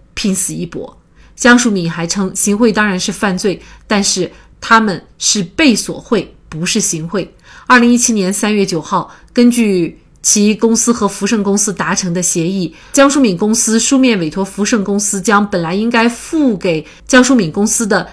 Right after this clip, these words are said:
两亿多元支付到法院账户，付清了法院执行款。但是法院竟然在三个月后将已经到账的两亿元执行款违法退给了福盛公司，重新执行拍卖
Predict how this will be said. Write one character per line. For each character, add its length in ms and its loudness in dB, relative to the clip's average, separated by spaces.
两 300 2
亿 160 4
多 200 2
元 200 0
支 160 2
付 160 0
到 160 2
法 240 -6
院 220 -4
账 160 -4
户， 320 -10
付 180 4
清 180 4
了 80 4
法 200 -4
院 140 -4
执 140 -6
行 180 -4
款。 220 -8
但 140 0
是 240 0
法 160 -6
院 160 -2
竟 160 -2
然 140 -4
在 100 -2
三 240 2
个 80 0
月 160 2
后 240 -4
将 240 4
已 140 0
经 220 -2
到 200 6
账 160 2
的 80 0
两 220 -4
亿 40 -4
元 200 -2
执 140 -6
行 180 -6
款 220 -8
违 180 2
法 220 0
退 240 0
给 100 -4
了 80 -6
福 220 -12
盛 160 -6
公 160 -6
司， 320 -6
重 260 -4
新 220 0
执 120 -2
行 240 -2
拍 220 -6
卖 180 -2